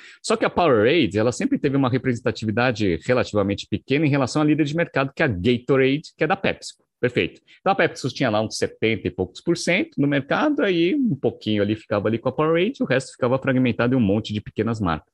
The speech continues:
Legal. Só que essa Body Armor, ela começou a crescer bastante. Perfeito. Como que foi a estratégia de crescimento deles, né? Primeiro, na parte de produto,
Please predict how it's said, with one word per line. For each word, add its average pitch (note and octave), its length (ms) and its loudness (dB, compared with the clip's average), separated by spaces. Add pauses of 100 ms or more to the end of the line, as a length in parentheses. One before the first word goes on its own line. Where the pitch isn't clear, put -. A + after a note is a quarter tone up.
(140)
Legal. G#2 380 -2 (420)
Só F#4 100 0
que F4+ 60 -2
essa D4+ 160 0
Body A2 300 2
Armor, F2+ 420 0 (140)
ela A2+ 200 2
começou D#3 380 0
a - 20 -2
crescer D3 300 -2
bastante. D3 720 -4 (260)
Perfeito. - 440 -2 (300)
Como F4+ 180 0
que - 80 -6
foi G#3 120 4
a - 20 6
estratégia B2+ 540 0
de A2+ 40 -6
crescimento A#2 460 -2
deles, E2 340 0
né? F#2 160 0
Primeiro, B3+ 400 -2
na E4 80 -2
parte G#3 180 -2
de - 60 -14
produto, E3+ 360 0